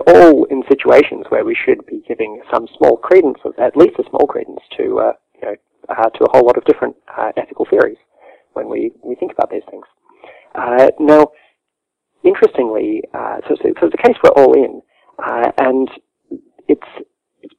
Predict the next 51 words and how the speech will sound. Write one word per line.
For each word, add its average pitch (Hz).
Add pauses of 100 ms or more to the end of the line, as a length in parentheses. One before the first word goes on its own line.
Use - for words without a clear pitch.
(120)
particularly 147 (280)
interesting 147
to -
try -
to 117
work -
out 104
how -
to -
deal 131
with 117
it. - (180)
So 139 (440)
one 202
approach, - (360)
uh, 113
might 120
be 117
to 113 (100)
say, 113 (220)
look -
at -
your 160
theories, - (140)
look 147
at, - (100)
find 180
the 165
theory -
that -
has 117 (120)
the 117
kind -
of, - (100)
you 127
have 123
the 117
highest, 127
highest -
credence -
in, - (140)
so -
the -
theory 127
that - (140)
you, -
uh, - (300)
you -
support -
the -
most, -